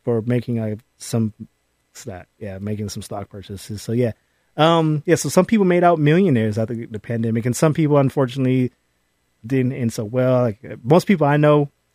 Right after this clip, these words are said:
are on the up of things, and thankfully. Um,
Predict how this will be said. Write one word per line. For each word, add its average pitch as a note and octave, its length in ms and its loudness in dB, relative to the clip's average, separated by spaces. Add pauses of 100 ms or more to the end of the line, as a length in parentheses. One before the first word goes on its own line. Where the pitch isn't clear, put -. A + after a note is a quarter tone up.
are A#2 180 0
on A2+ 260 2
the A#2 120 2
up A2+ 100 -4
of A#2 140 -2
things, B2 400 -4
and A2 240 -6 (960)
thankfully. A#2 420 -6 (600)
Um, G2 560 -12